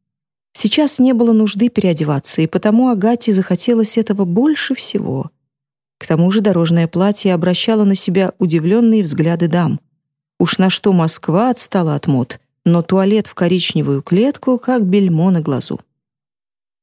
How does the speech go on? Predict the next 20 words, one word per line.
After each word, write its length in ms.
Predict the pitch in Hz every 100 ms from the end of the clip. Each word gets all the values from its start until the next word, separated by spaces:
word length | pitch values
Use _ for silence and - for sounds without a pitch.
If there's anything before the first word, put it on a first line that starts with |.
| _
Дальше 400 | 165 226 285 -
терпеть 460 | 247 240 233 240 226
мучения 560 | 220 214 214 202 190
нельзя. 540 | 180 160 139 113 98 - _ _ _ _ _ _ _
Агата 400 | 156 185 277 240
решила 380 | 226 208 233 214
немедленно 640 | 196 180 214 254 240 226
ехать 440 | 202 190 185 175
на 120 | 175 160
Кузнецкий 540 | 156 151 139 - 151
мост, 400 | 156 220 - - _ _
чтобы 320 | - 240 214
выбрать 460 | 214 233 233 226 -
пять-шесть 640 | 277 294 - - 233 226
готовых 440 | 156 156 185 170 -
платьев. 560 | - 123 - - 107 _ _ _ _ _ -
Иначе 520 | 170 170 226 - 294
сойдет 480 | - 240 196 165 185
с 140 | -
ума. 380 | 151 123 139